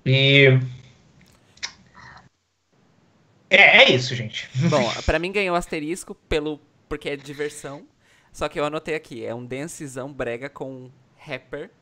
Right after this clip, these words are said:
Speaker 2: awkward, e um, só que assim, e um beat drop bom pra caralho. Aquele beat drop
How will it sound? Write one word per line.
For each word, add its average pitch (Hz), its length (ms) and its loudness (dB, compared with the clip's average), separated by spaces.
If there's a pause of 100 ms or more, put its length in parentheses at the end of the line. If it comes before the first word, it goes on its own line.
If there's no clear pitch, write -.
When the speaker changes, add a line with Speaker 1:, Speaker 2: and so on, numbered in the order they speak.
(1600)
Speaker 2:
awkward, 156 680 -4 (680)
e 151 160 -6
um, 160 200 -8
só 135 180 -8
que - 80 -10
assim, 147 280 -12
e 165 140 -6
um 170 120 -6
beat 180 300 -8
drop 135 560 -8 (680)
bom 143 360 -6
pra 165 140 -16
caralho. 120 440 -14
Aquele 185 320 -14
beat 202 280 -18
drop 131 520 -14